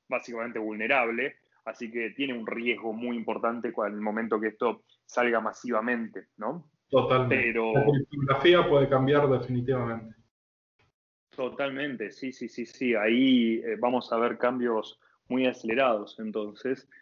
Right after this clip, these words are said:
Speaker 1: en, en estas cosas que, que, que van surgiendo. Qué interesante realmente cómo, cómo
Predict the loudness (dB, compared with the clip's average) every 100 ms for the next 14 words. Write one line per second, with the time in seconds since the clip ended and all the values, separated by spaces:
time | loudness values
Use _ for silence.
0 | _ -8 -6 -6 -6 -8 -12 -16 -16 -12
1 | -4 -2 -2 -4 -8 -6 -6 -4 -6 -6
2 | -8 -8 -8 -8 -10 -16 -18 _ _ _
3 | _ _ -2 0 0 0 0 0 4 4
4 | 2 -2 -6 0 2 2 0 2 2 0
5 | -4 _ _ -6 -2 2 2 0 -8 _
6 | _ _ _ _ _ _ -14 -10 -8 -10